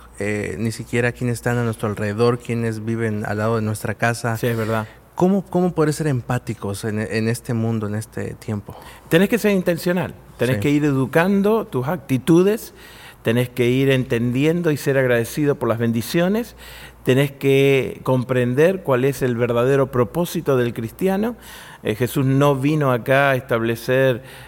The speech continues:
Speaker 2: eh, grandes instituciones, vino a servir a la gente, eh, y el, la relación y la amistad y el amor con Dios tiene que ir puliéndote, porque vos fijaste de que nuestra, después de tener una autoestima y una salud emocional,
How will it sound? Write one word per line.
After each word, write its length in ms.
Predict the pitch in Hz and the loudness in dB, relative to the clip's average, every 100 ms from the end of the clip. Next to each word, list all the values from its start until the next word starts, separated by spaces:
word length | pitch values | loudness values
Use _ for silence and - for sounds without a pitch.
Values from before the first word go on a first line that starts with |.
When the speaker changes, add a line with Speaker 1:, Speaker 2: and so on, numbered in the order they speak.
| - | -8
Speaker 2:
eh, 420 | 113 101 110 110 | -2 0 2 0
grandes 340 | 104 135 139 123 | 0 0 2 0
instituciones, 760 | 117 110 117 - 127 143 185 | 0 -2 -4 -2 -2 0 0
vino 180 | 127 117 | 0 -2
a 40 | |
servir 400 | 107 107 110 135 | -2 -2 0 2
a 40 | 139 | 2
la 120 | 123 | 2
gente, 500 | - 147 160 180 214 - - - - - | 0 -4 -4 -6 -8 -10 -20 -20 -12 -2
eh, 320 | 101 107 - | 2 2 0
y 200 | 165 208 | 2 4
el, 460 | 196 117 156 139 135 | 4 2 -2 -2 0
la 120 | 123 | 0
relación 720 | 135 127 123 - 151 165 180 | 2 2 0 0 2 2 2
y 120 | 156 120 | 0 0
la 140 | 113 | 0
amistad 600 | 113 107 - 139 147 156 | 0 -4 0 2 4 2
y 80 | 139 | 2
el 80 | 120 | 2
amor 300 | 117 131 147 | 2 2 2
con 220 | 139 131 | 0 2
Dios 280 | 127 156 - - - - | 2 0 -2 -16 -20 0
tiene 300 | 160 180 143 | 4 4 2
que 100 | 135 | 0
ir 140 | 139 | -2
puliéndote, 840 | 135 139 127 139 147 147 143 151 208 - - - - | 0 0 2 2 2 0 2 0 0 -8 -20 -20 -2
porque 360 | 123 120 - | -2 0 0
vos 180 | 113 123 | 0 0
fijaste 480 | 143 131 143 160 139 | 0 -4 -2 0 0
de 180 | 113 107 | 2 -2
que 320 | 117 110 110 | -2 -2 0
nuestra, 800 | 110 113 107 - 113 107 107 104 - - - - | 0 -2 -2 -4 0 0 0 -4 -12 -20 -20 -8
después 340 | 113 - 143 | -6 0 4
de 360 | 156 143 135 95 | 6 4 4 0
tener 260 | 123 123 135 | 0 2 2
una 200 | 131 127 | 2 2
autoestima 720 | 143 139 131 - 143 143 123 | 2 0 -6 -2 -2 2 2
y 60 | |
una 120 | 123 120 | 0 0
salud 320 | 123 120 135 | 0 0 2
emocional, 720 | 123 113 - 113 127 127 | 0 -2 -4 0 0 0